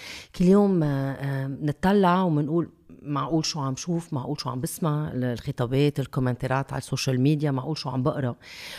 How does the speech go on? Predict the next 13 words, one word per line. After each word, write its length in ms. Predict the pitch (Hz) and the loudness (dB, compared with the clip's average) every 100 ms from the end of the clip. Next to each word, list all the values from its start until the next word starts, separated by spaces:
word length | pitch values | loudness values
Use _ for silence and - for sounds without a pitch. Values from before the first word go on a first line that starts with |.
| - 143 - | -8 -8 4
و-، 880 | 147 147 151 147 147 147 143 - 170 | 6 10 10 10 8 8 8 4 -2
وفي 240 | 135 208 | 0 4
قصص 360 | 226 - 208 - | 4 4 2 2
هيك 140 | 208 | 4
غريبين 440 | 160 143 143 147 175 | 4 4 4 4 4
عجيبين 460 | 147 135 143 151 | 2 0 2 2
كمان 340 | 143 147 127 127 | 2 2 2 2
عم، 280 | 123 127 127 | 2 2 2
عم 280 | 120 131 | 2 4
نشوفهم، 460 | 139 - 160 139 123 | 4 2 0 0 -2
يعني، 240 | 117 123 | -2 -2
من 240 | 127 127 127 | 0 0 2
ال-، 460 | 123 123 127 123 | 0 0 -2 -2